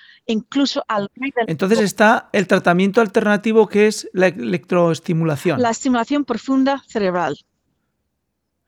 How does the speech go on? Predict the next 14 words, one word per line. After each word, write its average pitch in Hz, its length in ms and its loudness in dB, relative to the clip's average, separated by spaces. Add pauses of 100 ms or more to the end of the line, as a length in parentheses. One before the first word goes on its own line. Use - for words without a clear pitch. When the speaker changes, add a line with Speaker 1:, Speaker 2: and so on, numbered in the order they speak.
(300)
Speaker 2:
¿Y 190 100 -2
entonces 190 340 2
en 208 140 0
qué 226 120 -2
consiste 180 520 -2
esto, 127 260 -8
Speaker 1:
Consiste 247 600 -2
Speaker 2:
Lorín? 349 180 -4 (180)
Speaker 1:
a 240 120 -4
través 254 300 -2
de 247 80 -2
cirugía 277 640 -2 (840)
en 269 200 -2
plantarte, 262 760 -2